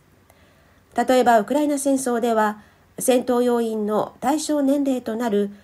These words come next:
十八歳から六十歳の成人男性は、原則として出国が禁止されました。これが世界中で報道されると、日本に住んでいる人たちや世界各国からは、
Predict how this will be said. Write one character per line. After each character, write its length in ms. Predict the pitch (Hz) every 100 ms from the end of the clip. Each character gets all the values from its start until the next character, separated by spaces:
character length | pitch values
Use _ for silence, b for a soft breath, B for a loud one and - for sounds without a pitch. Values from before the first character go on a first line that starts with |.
| B B B
十 160 | - 254
八 160 | 254
歳 280 | 254 - 220
か 140 | 220 208
ら 220 | 190 -
六 220 | 190 294
十 100 | 320
歳 300 | 311 277 262
の 100 | 247
成 200 | 220 285
人 200 | 285 277
男 180 | 269 262
性 220 | 262 233
は、 240 | 202 196 - b b b b -
原 160 | 226 233
則 220 | 233 -
と 100 | 220
し 120 | -
て 280 | 214 208 -
出 220 | - 165
国 240 | 277 277 269
が 120 | 254
禁 180 | 254 302
止 160 | 302
さ 120 | 262
れ 80 | 233
ま 100 | 196
し 120 | -
た。 180 | - - _ _ _ b b b b b b -
こ 80 | 240
れ 120 | 233
が 100 | 233
世 140 | 220
界 200 | 277 285
中 160 | 285 285
で 100 | 269
報 180 | 233 285
道 180 | 294 277
さ 140 | 262
れ 100 | 269
る 140 | 262
と、 260 | 262 214 208 B B B B -
日 160 | 220
本 160 | 240 233
に 80 | 202
住 220 | 254 285
ん 60 |
で 140 | 269 254
い 40 |
る 100 | 247
人 160 | 247 269
た 140 | 269
ち 160 | 262 240
や 260 | 240 - - _
世 180 | - 285
界 220 | 285 233
各 300 | 254 262 262
国 100 | 262
か 100 | 220
ら 80 | 220
は、 240 | 202 190